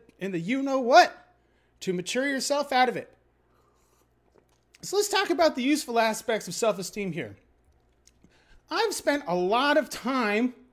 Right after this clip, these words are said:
with you putting self-esteem through the grinder. That's the only real word. I, I think that describes it well. <laughs> Uh, this is mostly because I firmly believe that global rating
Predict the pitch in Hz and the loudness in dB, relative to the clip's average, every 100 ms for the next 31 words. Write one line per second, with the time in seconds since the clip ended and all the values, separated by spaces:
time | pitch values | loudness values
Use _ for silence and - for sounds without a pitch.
0 | - 214 202 226 294 214 254 - 220 208 | 0 0 2 0 4 4 2 -4 -6 -4
1 | - 262 247 214 - 226 220 208 185 160 | -4 -6 -4 -10 -6 -4 -4 -4 -4 -2
2 | 202 240 151 - - - _ _ _ _ | 2 2 0 -6 -14 -20 _ _ _ _
3 | _ - 139 - _ _ _ 131 135 131 | _ -14 -12 -14 _ _ _ -12 -8 -8
4 | 127 139 127 120 131 139 120 113 120 123 | -6 -8 -8 -10 -10 -10 -12 -14 -14 -14
5 | 127 - 156 151 147 127 - 143 120 - | -14 -12 -12 -10 -12 -14 -10 -10 -10 -14
6 | 123 104 - - 240 - - - - - | -12 -12 -10 2 2 2 -16 -20 -16 -8
7 | 269 339 330 277 330 427 - 339 311 294 | -4 -4 -2 0 0 0 0 -2 0 0
8 | 285 254 - 381 392 349 294 220 214 226 | -2 -4 -4 -2 2 2 0 -4 -6 -6
9 | 214 214 190 135 165 185 214 320 165 143 | -4 -4 -4 -6 0 0 2 -2 -2 -2
10 | 143 233 | -2 -2